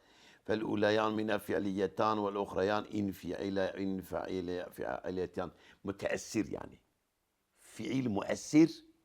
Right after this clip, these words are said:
انفعال متأثر. حرارة إلى برودة فیلدر. با، سانا حرارة geliyor. رطوبة قبول ediyor.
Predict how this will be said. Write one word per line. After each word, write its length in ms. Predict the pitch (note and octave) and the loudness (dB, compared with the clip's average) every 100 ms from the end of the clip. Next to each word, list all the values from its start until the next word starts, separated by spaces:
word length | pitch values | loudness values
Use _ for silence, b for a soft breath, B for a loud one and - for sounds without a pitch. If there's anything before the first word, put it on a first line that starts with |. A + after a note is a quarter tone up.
| _ _ _ G#2 | _ _ _ -4
انفعال 600 | G2 - G2+ C3+ C#3+ B2+ | -4 4 10 12 12 10
متأثر. 760 | G#2 - - - - - A2 - - _ _ _ _ _ _ _ _ _ _ _ _ _ _ _ _ _ _ _ _ _ _ _ | 0 0 -2 -2 -4 -2 -2 -2 -14 _ _ _ _ _ _ _ _ _ _ _ _ _ _ _ _ _ _ _ _ _ _ _
حرارة 480 | - G#2 G#2 A2+ A2 | 4 8 10 8 6
إلى 180 | A2 G#2+ | 2 2
برودة 560 | F#2 G2 G2+ C#3 C3 | 2 2 4 4 4
فیلدر. 540 | - - B2+ A#2+ F#2 - | -2 -8 -4 -4 -4 0
با، 220 | G2 E2+ B B | 2 0 B B
سانا 280 | - G#2 A2 | -2 4 4
حرارة 560 | - G#2 G#2 C3+ C#3 - | 6 6 10 8 6 2
geliyor. 400 | A2 A#2 G2 - - _ - - b b b - | 2 4 0 -2 -8 _ -20 -20 b b b -12
رطوبة 540 | - G2 G#2 G2 B2+ C3 - - | -4 -2 -2 4 4 4 -4 -8
قبول 360 | F#2 F2 E2+ | -2 -2 -2
ediyor. 440 | C#2 - - - | -6 -10 -16 -20